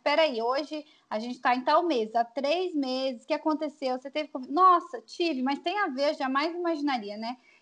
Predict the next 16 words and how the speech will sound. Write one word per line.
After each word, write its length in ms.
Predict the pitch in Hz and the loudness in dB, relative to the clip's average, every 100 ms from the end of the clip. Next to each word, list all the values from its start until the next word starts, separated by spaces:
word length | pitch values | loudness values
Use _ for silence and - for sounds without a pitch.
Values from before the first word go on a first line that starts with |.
| _ | _
Então, 200 | 269 247 | -2 0
isso 400 | 277 269 320 254 - | 0 -2 -8 -10 0
pode 240 | 269 254 | 0 0
acontecer. 560 | 285 285 277 330 269 214 | -2 -4 -2 -4 -4 0
Mas 220 | 277 330 | 4 4
essa 320 | 370 453 349 | 4 2 0
queda, 400 | 311 302 277 277 | -2 0 0 2
ela 160 | 277 277 | 0 -2
tende 500 | 285 302 311 403 392 392 - | -2 -4 -4 -6 -8 -8 -4
a 200 | 285 330 330 | -2 -2 -4
se 80 | 370 | -10
resolver. 760 | 302 349 339 403 453 269 214 - _ _ _ - | -4 -4 -4 -6 -6 -6 -10 -12 _ _ _ -10
É 80 | - | -4
claro 420 | - 311 330 349 | 2 4 4 2
que 100 | - | -2
ainda, 560 | 247 233 226 220 214 | -2 -4 -8 -10 -10